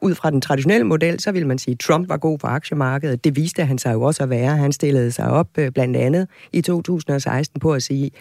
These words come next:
"Jeg vil lette skatterne på de amerikanske virksomheder," og det gjorde han. Og det er klart, når man som virksomhed får en skatterabat, så bliver man mere værd, for så kommer man til at tjene flere penge.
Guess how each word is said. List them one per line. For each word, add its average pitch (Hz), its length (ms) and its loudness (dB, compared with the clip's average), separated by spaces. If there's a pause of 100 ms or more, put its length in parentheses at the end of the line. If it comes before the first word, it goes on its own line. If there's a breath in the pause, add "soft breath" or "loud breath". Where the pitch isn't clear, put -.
(160 soft breath)
"Jeg 113 320 2
vil 131 80 0
lette 113 320 0 (240 soft breath)
skatterne 139 520 -2
på 127 220 0
de 117 140 -6
amerikanske 117 540 -4
virksomheder," 139 460 0 (160)
og 120 160 -2
det 110 120 -2
gjorde 110 300 0
han. 170 160 -2 (260 soft breath)
Og 135 100 0
det 131 80 2
er 117 40 0
klart, 156 340 -2
når 131 80 -2
man 120 160 -2
som 117 200 -2
virksomhed 135 460 0
får 151 300 0
en 117 180 -6
skatterabat, 147 580 0 (280 loud breath)
så - 120 -2
bliver 151 180 0
man 123 200 -2
mere 160 260 -2
værd, 226 200 -4
for - 120 -8
så 143 140 -2
kommer 165 240 -2
man 156 140 0
til - 160 -6
at 180 120 -4
tjene 151 240 -2
flere 185 220 -2
penge. 170 320 -4